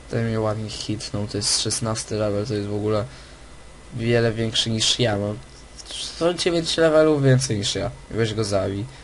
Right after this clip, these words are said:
Już się kiedyś z nim pół godziny męczyłem. Hmm.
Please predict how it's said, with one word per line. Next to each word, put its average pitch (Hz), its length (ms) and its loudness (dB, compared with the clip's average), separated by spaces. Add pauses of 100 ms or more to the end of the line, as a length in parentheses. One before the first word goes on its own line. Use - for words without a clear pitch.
(1300)
Już - 140 -4
się - 60 -12
kiedyś 120 280 4
z - 60 2
nim 117 100 0
pół 113 220 -4
godziny 117 360 4
męczyłem. 98 580 -2 (1120)
Hmm. 113 200 -6